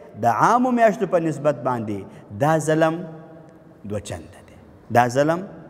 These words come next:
زیات دی. って。ورسره د الله په بندگانو باندې ظلم. هغه په هر وخت کې، په هر ځای کې، په هره زمانه کې ظلم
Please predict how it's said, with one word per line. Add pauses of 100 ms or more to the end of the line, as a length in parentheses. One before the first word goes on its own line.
(220)
زیات (140)
دی.
っ
て。 (1800)
ورسره (1300)
د (160)
الله
په
بندگانو
باندې
ظلم. (1300)
هغه
په
هر
وخت
کې، (480)
په
هر
ځای
کې، (340)
په
هره
زمانه
کې (1160)
ظلم